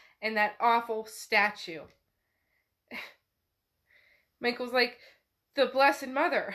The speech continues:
<laughs> And when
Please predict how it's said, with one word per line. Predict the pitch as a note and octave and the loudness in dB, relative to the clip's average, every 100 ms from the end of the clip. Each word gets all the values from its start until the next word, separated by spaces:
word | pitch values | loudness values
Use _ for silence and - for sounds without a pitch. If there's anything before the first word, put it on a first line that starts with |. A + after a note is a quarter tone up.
| - C4 | -10 -12
<laughs> | - - _ - - - _ _ _ _ _ _ _ _ _ _ - | -14 -20 _ -20 -20 -20 _ _ _ _ _ _ _ _ _ _ -8
And | B3+ | -2
when | C#4 C#4 | 0 -2